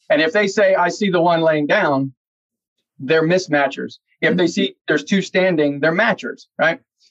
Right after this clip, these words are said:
Speaker 1: Um, and where does this play out in real life? I, let me give you actually a meta program that I almost always deal with people on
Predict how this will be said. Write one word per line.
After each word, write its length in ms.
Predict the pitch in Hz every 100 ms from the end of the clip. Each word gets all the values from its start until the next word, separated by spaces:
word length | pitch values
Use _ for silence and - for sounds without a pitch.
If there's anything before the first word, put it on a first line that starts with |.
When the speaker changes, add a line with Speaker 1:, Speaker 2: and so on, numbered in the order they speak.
| _
Speaker 1:
Um, 260 | 175 170 170 -
and 180 | 190 190
where 180 | 240
does 160 | 294 208
this 140 | 208 -
play 240 | 190 180
out 180 | 170 160
in 100 | 151
real 180 | 151 139
life? 240 | 135 110 -
I, 120 | 180 -
let 140 | 190 254
me 80 |
give 200 | 226 254
you 140 | 214 185
actually 300 | 180 - 165
a 80 | 147 143
meta 200 | 175 175
program 420 | - 185 180 165
that 100 | 156
I 260 | 160 165 - - _
almost 300 | 165 170 127 -
always 520 | 170 185 185 165 135
deal 220 | 147 160
with 140 | 151 -
people 260 | 147 139 139
on 300 | 139 135